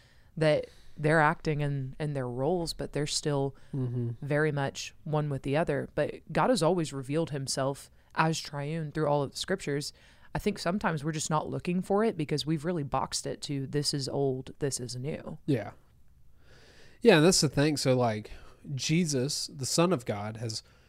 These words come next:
Speaker 2: eternally existed. John one, and the Word was,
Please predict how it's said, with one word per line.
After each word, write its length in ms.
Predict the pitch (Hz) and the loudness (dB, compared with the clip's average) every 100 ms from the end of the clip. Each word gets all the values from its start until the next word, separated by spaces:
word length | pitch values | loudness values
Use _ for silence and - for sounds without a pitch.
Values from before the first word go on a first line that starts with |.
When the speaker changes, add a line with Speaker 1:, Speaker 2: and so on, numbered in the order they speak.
| - - 135 | -20 -16 -10
Speaker 2:
eternally 520 | - 147 143 131 113 | -2 2 4 4 0
existed. 520 | 107 104 - 90 - - - | -2 -6 -6 -8 -12 -14 0
John 280 | 127 127 117 | 2 4 2
one, 400 | 113 117 120 127 - | 0 0 -2 -6 -4
and 120 | 120 | -2
the 40 | |
Word 320 | 117 117 117 117 | 2 2 2 0
was, 280 | 113 117 | -4 -6